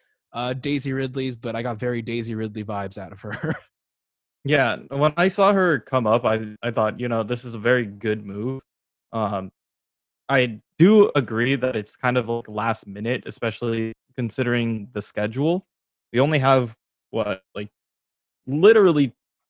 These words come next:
Speaker 2: three weeks total?
Speaker 1: Including,
Speaker 2: Uh,
Speaker 1: like, break, I think.
Speaker 2: Including the break, too. Like, we have that long, like, one-month break between,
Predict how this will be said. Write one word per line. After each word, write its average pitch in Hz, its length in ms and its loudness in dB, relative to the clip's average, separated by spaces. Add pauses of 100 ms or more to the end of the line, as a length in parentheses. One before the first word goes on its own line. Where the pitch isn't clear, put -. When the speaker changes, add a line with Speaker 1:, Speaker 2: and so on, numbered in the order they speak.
(140)
Speaker 2:
three 147 220 2
weeks 131 440 -2
total? 165 480 0 (800)
Speaker 1:
Including, 113 460 4
Speaker 2:
Uh, 165 40 -2
Speaker 1:
like, 131 200 -4
break, 113 440 -10 (320)
I 135 100 -6
think. 120 200 -8
Speaker 2:
Including 185 380 6
the 120 80 4
break, 107 420 -2 (100)
too. 101 220 -4
Like, 107 240 -8
we 127 120 -2
have 127 300 0
that 113 220 0
long, 110 600 2 (580)
like, 101 240 -6 (380)
one-month 113 600 0
break 113 420 0
between, 104 640 -8